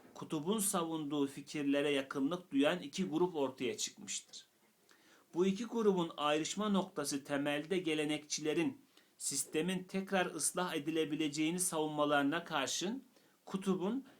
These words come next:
ise toplumu cahiliye ve İslami şeklinde sınırları net bir şekilde ikiye ayırması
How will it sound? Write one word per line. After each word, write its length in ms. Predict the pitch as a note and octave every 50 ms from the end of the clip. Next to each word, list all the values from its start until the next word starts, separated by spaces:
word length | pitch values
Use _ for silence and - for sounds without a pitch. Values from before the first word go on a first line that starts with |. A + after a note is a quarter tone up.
| _ _
ise 480 | - C#3 - - - E3 G3+ B3+ B3 - -
toplumu 560 | F3 E3 E3 - - D#3+ E3 F3+ G#3+ G#3 G3
cahiliye 720 | - E3 D3+ D3 D3+ D3+ D3 D#3 D#3 D#3+ E3 F#3 G3+ G#3
ve 100 | G3 F3+ F3+
İslami 640 | D#3 C#3+ - - D3+ D3 D3 D3 D3+ F3+ G3+ G3+
şeklinde 600 | G3 - F3+ E3 - - D#3 D#3 D3+ D3 C#3+ D3 C#3+
sınırları 640 | - - D#3 D#3 D#3 D3+ D3+ D#3 D#3+ D#3 C#3+ C#3
net 240 | E3 F#3+ F#3+ F#3+ -
bir 80 | E3+
şekilde 440 | E3 - - D#3+ D3 - D3 C#3 C#3
ikiye 340 | C3 C3 - - C3 C3 C#3
ayırması 680 | D#3 F3 F3 F3+ F3+ F3 E3+ E3 E3+ - - A3 C4